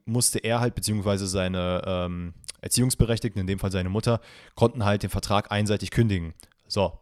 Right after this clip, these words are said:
das ist wohl auch erfolgt. Und der F C hat halt mit den Präsidenten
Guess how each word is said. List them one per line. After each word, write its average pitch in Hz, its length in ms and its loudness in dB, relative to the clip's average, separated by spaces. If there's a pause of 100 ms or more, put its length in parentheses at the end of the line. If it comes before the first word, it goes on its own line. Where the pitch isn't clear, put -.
das - 180 -2
ist 120 120 0
wohl 120 120 2
auch 110 140 2
erfolgt. 104 440 4 (460)
Und 98 220 -2
der 95 100 2
F 98 120 -2
C 151 340 4
hat 107 200 -2
halt 95 200 -4
mit 95 140 -6
den 92 120 -6
Präsidenten 101 720 -2